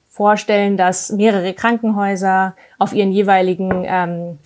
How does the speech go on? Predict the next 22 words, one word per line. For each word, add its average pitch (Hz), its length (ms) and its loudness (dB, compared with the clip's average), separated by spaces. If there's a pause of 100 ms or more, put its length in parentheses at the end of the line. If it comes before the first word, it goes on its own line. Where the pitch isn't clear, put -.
(160)
lokalen 190 560 2
Servern 202 520 2
beziehungsweise 185 580 -2
ihren 185 240 -4
jeweiligen 185 640 -4
Clouds 196 640 0
Daten 214 540 2
über 175 380 -4
Corona-Patienten 214 880 -2
haben. 190 480 -6 (120)
Letztlich 214 520 2
stell 208 180 2
dir 202 180 2
einfach 196 300 0
eine 185 240 -2
Excel-Tabelle 214 640 0
vor, 208 320 2
da 185 140 2
steht 185 280 -4
drin, 208 460 0
Person 185 380 -2
X, - 640 0